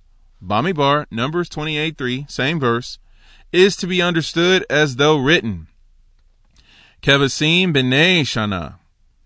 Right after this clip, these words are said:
that they cleanse the things which are of many a year. You mean, like, the Day of Atonement? So it's like, it's either gonna be daily atonement or once a year atonement,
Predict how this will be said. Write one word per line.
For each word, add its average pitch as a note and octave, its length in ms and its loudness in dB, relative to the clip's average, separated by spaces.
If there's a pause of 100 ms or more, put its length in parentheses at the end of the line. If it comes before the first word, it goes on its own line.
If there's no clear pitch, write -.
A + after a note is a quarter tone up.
(580)
that D3+ 600 0
they C3 300 0
cleanse D#3 1080 0
the B2+ 360 0
things C#3+ 720 -4
which C3+ 540 -2
are D3+ 320 2
of B2+ 440 0
many B2+ 680 -2
a A#2+ 180 -2
year. G#2 680 -4 (640)
You A#2+ 120 -8
mean, A#2+ 240 -6
like, A2+ 320 -6
the A2 120 -6
Day A2+ 140 0
of G#2 100 -2
Atonement? B2+ 320 -6 (1500)
So - 200 4
it's D3 120 2
like, D3+ 240 2
it's D#3+ 180 0
either E3+ 160 0
gonna D#3 140 -2
be D3 80 -2
daily F3+ 300 4
atonement F3 560 2
or C#3 340 0
once C#3 320 -2
a C3 60 -2
year B2 140 2
atonement, A2+ 460 -2